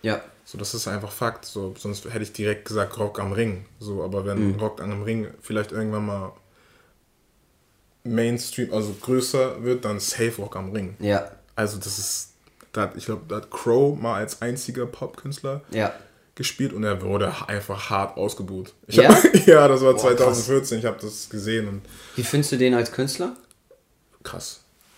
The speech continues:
Speaker 1: Soll ich dir was sagen?
Speaker 2: Crow ist
Speaker 1: Ich hab,
Speaker 2: mega musikalisch.
Speaker 1: ich hab den Dude so, ich hab sein erstes Album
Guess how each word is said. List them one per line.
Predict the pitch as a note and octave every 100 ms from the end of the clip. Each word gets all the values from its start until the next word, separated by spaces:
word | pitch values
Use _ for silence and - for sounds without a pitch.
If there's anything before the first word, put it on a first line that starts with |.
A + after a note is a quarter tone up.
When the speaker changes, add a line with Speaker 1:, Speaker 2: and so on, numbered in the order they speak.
| - G#2
Speaker 1:
Soll | B2+
ich |
dir | E3 C3+
was | A#2+
sagen? | C#3+ D#3 F3+
Speaker 2:
Crow | A#2+ A#2
ist | -
Speaker 1:
Ich | G#2+ A2
hab, |
Speaker 2:
mega | A2+ A2 G#2
musikalisch. | G#2+ G2 G2 G2+ G2 F#2 -
Speaker 1:
ich | A2+
hab | A2
den | A#2+ A2
Dude | A#2 A#2 - -
so, | A#2 B2 -
ich | G#2+
hab | A2+
sein | A2+ A2
erstes | B2+ B2+ - -
Album | G#2+ A2+ G2 F2+ A2